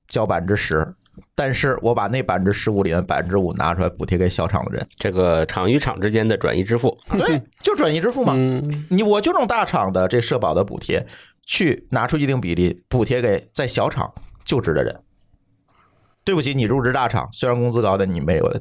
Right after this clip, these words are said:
Speaker 1: 待遇。
Speaker 3: 你算算，其实有，有些大厂的人效其实挺低的。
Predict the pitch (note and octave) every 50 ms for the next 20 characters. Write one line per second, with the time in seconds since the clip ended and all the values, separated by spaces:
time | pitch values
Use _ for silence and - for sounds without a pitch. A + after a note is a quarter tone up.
0 | - _ - - - - - _ _ _ _ _ _ - - C3+ B2 A#2+ - -
1 | F#3+ E3 D3+ C3 D3 D#3 D#3 B2 G#2 B2 A#2 - D3 - - E3 C#3 - - B2
2 | - A#2 A#2 G#2+ A2+ G#2 A2 A#2 D#3 D3 B2 - B2+ C#3 - - - - A#2 A2+
3 | G#2 A#2+ A#2 G#2+